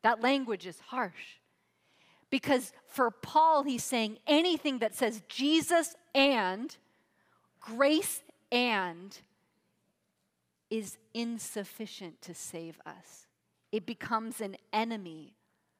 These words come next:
of Jesus. There is nothing that you can do to make God love you more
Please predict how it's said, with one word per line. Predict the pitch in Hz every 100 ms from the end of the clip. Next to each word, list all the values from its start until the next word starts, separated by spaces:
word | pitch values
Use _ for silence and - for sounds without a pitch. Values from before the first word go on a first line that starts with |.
| _ _ _ _ _ _
of | 180 165 -
Jesus. | - 160 151 - - - - _ _ _ _ _ _ _ _ _ _ _ -
There | 240 240
is | 185
nothing | 214 208 233 254 - 277 254 254
that | 202 185
you | 214 214
can | 208 202 196 185
do | 180 196 180 165 175 _ _ _ _ _ _
to | 220
make | 202 196 202 -
God | 202 196 185 185 185
love | 185 190 196 190
you | 180 175 170 170 185 _
more | 185 185 185 165 160